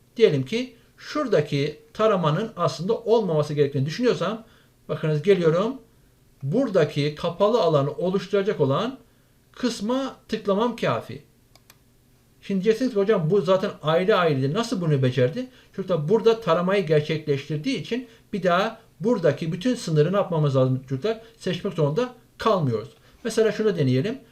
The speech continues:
Diyelim ki şu üç tanesinde şunu da kaldırmak istiyorum. Bakınız içine değil çocuklar. Bu alanı oluşturacak olan sınır çizgisine. Yani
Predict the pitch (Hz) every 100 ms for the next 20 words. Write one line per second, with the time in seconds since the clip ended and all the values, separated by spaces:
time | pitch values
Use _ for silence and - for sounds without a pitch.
0 | _ _ - 202 170 - 185 - 196 -
1 | 156 131 151 226 233 214 220 220 175 170
2 | 170 151 127 - 123 214 254 - _ 190
3 | - 165 202 - _ _ _ _ _ _
4 | _ _ _ _ _ _ _ _ _ _
5 | _ _ _ _ 165 - 214 214 214 190
6 | 147 123 120 107 - _ _ _ _ _
7 | _ _ - 139 247 240 175 175 196 220
8 | 165 170 156 196 196 156 214 247 - -
9 | 196 185 156 127 131 123 - 107 - _
10 | 147 151 123 170 240